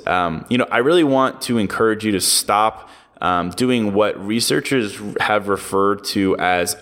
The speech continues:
hustling for worthiness or begging for self-worth and validation elsewhere. You know, hoping that others will give you a sense of value because you haven't created it and affirmed it for yourself, right?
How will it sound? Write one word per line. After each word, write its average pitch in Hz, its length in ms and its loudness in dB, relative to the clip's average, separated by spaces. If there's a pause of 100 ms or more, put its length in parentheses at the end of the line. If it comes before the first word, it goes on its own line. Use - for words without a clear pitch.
hustling 127 540 0
for 107 260 -2
worthiness 92 840 -2 (240)
or 107 160 0
begging 120 560 0
for 113 160 0
self-worth 95 760 0
and 92 160 -4
validation 92 720 0
elsewhere. - 560 -4 (340)
You 107 60 -2
know, 95 160 0
hoping 147 440 0
that 107 120 2
others 101 320 0
will 95 100 0
give 98 200 -2
you 101 120 2
a 95 60 0
sense 95 300 -2
of 95 140 -2
value 92 540 0
because 92 440 -4
you 101 80 2
haven't 101 320 -2
created 98 500 0
it 95 120 0
and 95 100 0
affirmed 107 300 0
it 117 60 0
for 123 140 -2
yourself, 131 680 0
right? 147 340 0